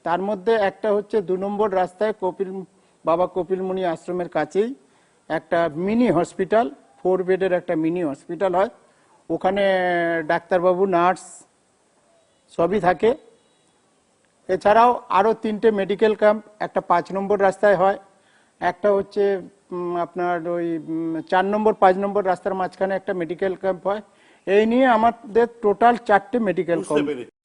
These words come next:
Speaker 2: কিন্তু এখন বক্তব্য হচ্ছে আরো বেশি বেশি কাজ করতে গেলে, মানে, আমাদের যেটা দরকার,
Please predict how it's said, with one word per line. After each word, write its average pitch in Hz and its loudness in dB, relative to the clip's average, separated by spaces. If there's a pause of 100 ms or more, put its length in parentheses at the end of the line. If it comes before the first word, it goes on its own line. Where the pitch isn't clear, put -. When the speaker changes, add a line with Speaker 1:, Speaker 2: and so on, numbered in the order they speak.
Speaker 2:
কিন্তু 170 -6
এখন 175 -4
বক্তব্য 165 -4
হচ্ছে 143 -10
আরো 143 -4
বেশি 165 -12
বেশি 185 -14
কাজ 123 -8
করতে 175 -10
গেলে, 113 -12 (440)
মানে, 147 -6
আমাদের 170 -6
যেটা 170 -6
দরকার, 131 -6